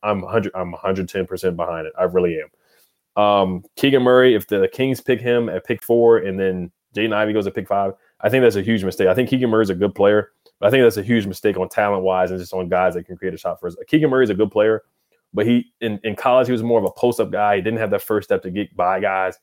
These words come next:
but he was an elite college ba-, basketball player. He's gonna be a solid two-way player. I just don't see all-star potential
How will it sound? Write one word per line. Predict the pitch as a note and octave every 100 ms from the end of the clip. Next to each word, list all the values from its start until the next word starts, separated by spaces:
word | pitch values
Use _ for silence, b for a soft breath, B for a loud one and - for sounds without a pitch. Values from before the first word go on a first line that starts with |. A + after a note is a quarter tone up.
| _ _ -
but | A#2
he | F3+
was | C3+
an |
elite | A2 A2 G2+
college | - E2+
ba-, | E2+ D#2 -
basketball | F#2 - D#2+
player. | E2+ E2
He's | G#2
gonna | A#2+ A2
be | G#2
a | F#2
solid | - F#2+ F#2+
two-way | - G2 F#2
player. | G2 F#2+ F#2 - _ _
I | G#2+ A#2
just | A#2
don't | G#2+ G2+
see | G#2+
all-star | G2+ F#2+ F#2+ F2+
potential | F2+ G2+ F#2 F#2 F2